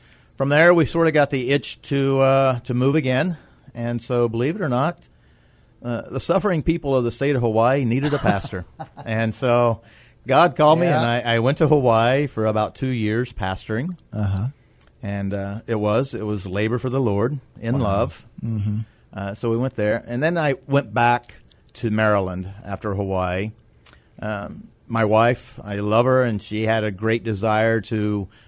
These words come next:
Speaker 1: further her education and change careers.
Speaker 2: Hmm.
Speaker 1: And so that necessitated me actually having to work for a living.
Speaker 2: Uh-oh.
Speaker 1: Not for love.
Speaker 2: Yeah.
Speaker 1: Uh, so I went back and started working for the Department of Navy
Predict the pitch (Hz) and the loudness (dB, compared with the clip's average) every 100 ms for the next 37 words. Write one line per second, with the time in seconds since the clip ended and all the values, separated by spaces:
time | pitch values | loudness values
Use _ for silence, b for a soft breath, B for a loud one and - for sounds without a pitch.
0 | b - 123 113 113 113 107 110 110 113 | b -2 2 2 2 0 -2 -4 -2 -2
1 | 143 139 107 - 113 113 - - 101 101 | -2 -4 -4 -2 -2 -2 -4 -6 -2 0
2 | 110 170 - - 165 120 B B B 113 | -2 -4 -8 -6 -4 -4 B B B -6
3 | 120 120 123 160 - _ - 131 120 139 | 0 2 4 2 -2 _ -10 -8 -4 -4
4 | - 139 131 120 110 117 127 131 131 127 | -4 -4 -2 0 0 0 -2 -4 -6 -8
5 | - - 120 - 135 123 120 120 107 110 | -10 -8 -8 -6 -4 -2 0 0 -2 -2
6 | 131 - 101 92 90 98 123 - _ _ | -2 -2 -2 -2 -2 -4 -6 -10 _ _
7 | - 139 151 110 117 - - 104 107 131 | -10 -6 -2 -2 -4 -6 -6 -6 -4 -2
8 | 120 98 104 - 131 _ _ - 107 117 | 0 0 0 -4 -16 _ _ -6 -4 -2
9 | 110 110 110 110 - _ - 143 131 139 | -2 0 0 -2 -8 _ -4 2 4 4
10 | 151 127 135 131 107 127 120 123 123 123 | 2 4 2 2 0 2 2 0 -2 -2
11 | 120 113 113 113 123 123 107 107 110 131 | -2 0 2 0 0 -2 0 0 -2 -2
12 | 147 | -6